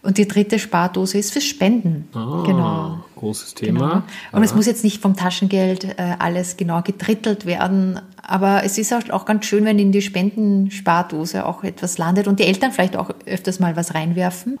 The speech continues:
Speaker 1: Und dann einmal im Jahr, vielleicht vor Weihnachten, geht man halt zu einer Organisation, zu einem Verein in der Nähe und spendet das Geld gemeinsam mit den Kindern.
Speaker 2: Das ist eine schöne Idee. Ich glaub, das machen wir. Das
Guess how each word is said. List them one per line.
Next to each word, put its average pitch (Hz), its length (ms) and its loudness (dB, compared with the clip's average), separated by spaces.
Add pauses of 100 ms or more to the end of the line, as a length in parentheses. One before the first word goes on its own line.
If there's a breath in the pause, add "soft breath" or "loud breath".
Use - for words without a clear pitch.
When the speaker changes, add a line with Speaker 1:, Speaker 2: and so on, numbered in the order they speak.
Speaker 1:
Und 180 180 -8
dann 202 120 4
einmal 190 300 4
im 190 100 6
Jahr, 175 220 4
vielleicht 180 260 -2
vor 180 200 -2
Weihnachten, 180 420 0
geht 180 140 -2
man 180 200 2
halt 180 280 0 (180)
zu 180 340 -2 (200)
einer 175 240 2
Organisation, 180 800 2
zu 185 100 -2
einem 175 160 0
Verein 170 340 -2
in 185 100 2
der 180 100 2
Nähe 175 320 0
und 175 200 0
spendet 180 480 2
das - 320 -4 (380)
Geld 147 360 -4
gemeinsam 160 400 0
mit 156 160 -8
den 156 120 -2
Kindern. 156 440 -6
Speaker 2:
Das - 160 -4
ist - 60 -4
eine 139 80 0
schöne 113 320 4
Idee. 98 320 0 (460)
Ich - 100 -18
glaub, 107 180 0
das 101 160 -2
machen 92 220 0
wir. 95 120 -6 (280)
Das - 360 -10